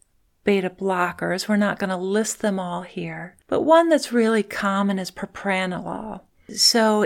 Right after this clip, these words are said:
if you see the O L O L at the end of your medication, you're probably taking one of these beta blockers. So most of the beta blockers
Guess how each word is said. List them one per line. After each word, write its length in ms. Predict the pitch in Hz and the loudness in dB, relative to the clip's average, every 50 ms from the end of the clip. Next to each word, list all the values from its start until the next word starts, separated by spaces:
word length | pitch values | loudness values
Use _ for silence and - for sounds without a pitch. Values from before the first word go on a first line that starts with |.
| - | 4
if 220 | - - 214 - 233 | 2 2 2 2 0
you 80 | 220 | 0
see 220 | 214 - - 277 269 | 0 2 2 4 6
the 180 | 226 208 - - | 6 4 4 6
O 300 | - 208 233 254 254 - | 4 6 6 6 6 4
L 420 | - - 214 220 220 226 208 - - | 4 4 4 4 4 2 0 0 2
O 280 | 202 208 220 220 202 - - | 2 4 4 4 2 2 2
L 480 | - 196 302 196 202 220 240 262 - - - | 2 4 4 6 4 4 2 0 -4 -8 -6
at 200 | - - 202 - | -4 -2 -2 0
the 200 | - 208 - - | 0 -2 0 2
end 220 | - 220 214 214 220 | 2 4 4 4 4
of 100 | 214 - | 4 2
your 120 | 220 208 | 2 2
medication, 880 | 202 208 208 202 208 208 - 226 214 208 208 - - 254 269 294 330 - - - - - - - - - - - | 4 2 2 2 0 -2 -2 0 0 0 0 0 0 2 2 2 0 -2 -8 -18 -20 -20 -18 -18 -18 -20 -4 -2
you're 100 | 233 226 | -2 -2
probably 500 | - - 240 240 240 269 262 254 254 247 | 2 4 4 6 6 6 4 4 2 0
taking 560 | 247 - - 277 311 320 - 302 277 247 220 | 0 -2 0 0 0 2 2 4 4 4 6
one 200 | 214 214 208 214 | 4 4 2 2
of 140 | 208 196 - | 0 0 -2
these 180 | 208 202 - | -4 -4 -4
beta 340 | - - 196 190 190 180 185 | -4 -4 -2 -2 -2 -2 -4
blockers. 840 | 180 - - 175 180 180 165 - - - - - - 202 - - - - _ - - - - - _ | -6 -6 -8 -8 -6 -8 -10 -12 -14 -16 -16 -16 -12 -10 -10 -10 -10 -12 _ -20 -20 -20 -20 -18 _
So 220 | - - - 208 | -8 -4 -2 0
most 400 | 202 202 208 220 247 240 - - | 2 2 2 2 2 0 0 -2
of 60 | 233 | -2
the 80 | 226 226 | -4 -4
beta 400 | - _ - 208 208 208 208 202 | -4 _ 0 0 2 2 0 0
blockers 500 | - 180 170 175 175 - 180 175 175 | 0 -2 -2 -2 -2 -4 -4 -4 -4